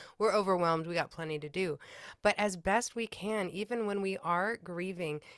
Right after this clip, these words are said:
can you show other people, can you speak about your grief? Can you ask people for support? Can you,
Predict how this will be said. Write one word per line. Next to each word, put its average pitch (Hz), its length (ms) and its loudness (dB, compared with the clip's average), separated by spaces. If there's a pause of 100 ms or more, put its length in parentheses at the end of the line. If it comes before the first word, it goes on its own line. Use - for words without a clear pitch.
can 180 320 0
you 196 140 0
show 190 340 0
other 180 240 -2
people, 185 240 -10
can 175 140 -2
you 180 100 0
speak - 320 -4
about 185 300 -4
your 175 100 -4
grief? 185 340 -4
Can 170 160 -4
you 180 200 -4
ask 170 320 -4
people 185 260 -8
for - 160 -10
support? 185 560 -2
Can 180 180 -4
you, 185 180 -4